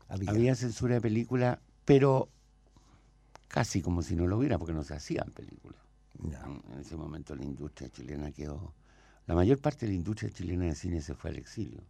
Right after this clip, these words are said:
Speaker 2: Entonces
Speaker 1: Pero
Speaker 2: quedó
Speaker 1: películas extranjeras que llegaran a Chile y sufrieran, como en otros países, sí hubo prohibición de
Speaker 2: Sí.
Speaker 1: exhibición.
Speaker 2: En general, prohibición.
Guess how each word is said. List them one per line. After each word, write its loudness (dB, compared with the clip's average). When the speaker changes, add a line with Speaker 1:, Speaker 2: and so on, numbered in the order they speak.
Speaker 2:
Entonces -10
Speaker 1:
Pero 6
Speaker 2:
quedó 4
Speaker 1:
películas 4
extranjeras 0
que -6
llegaran 2
a 2
Chile 2
y 2
sufrieran, 0
como -2
en 0
otros -2
países, -2
sí -6
hubo -2
prohibición -2
de 2
Speaker 2:
Sí. 4
Speaker 1:
exhibición. 0
Speaker 2:
En 4
general, 4
prohibición. -2